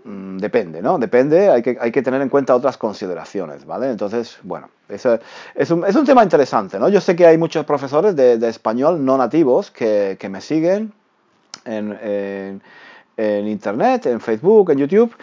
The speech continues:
y bueno, pues, eh, aparte de <laughs> man-, ma-, mandarles un saludo a todos, me gustaría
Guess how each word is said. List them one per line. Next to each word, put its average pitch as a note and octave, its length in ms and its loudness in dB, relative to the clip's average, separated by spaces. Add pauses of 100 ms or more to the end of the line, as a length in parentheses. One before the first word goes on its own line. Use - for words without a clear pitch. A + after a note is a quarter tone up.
(360)
y C3+ 380 10
bueno, G#3 260 8
pues, B2+ 300 6
eh, G#2+ 1200 2
aparte C#3+ 340 2
de B2+ 480 6
<laughs> - 60 -12
man-, C3+ 380 -4 (480)
ma-, B2+ 180 -2
mandarles C3 540 2
un D3 80 -4
saludo D3+ 360 2
a C3 40 2
todos, E3 220 2
me D3+ 80 2
gustaría D3 420 4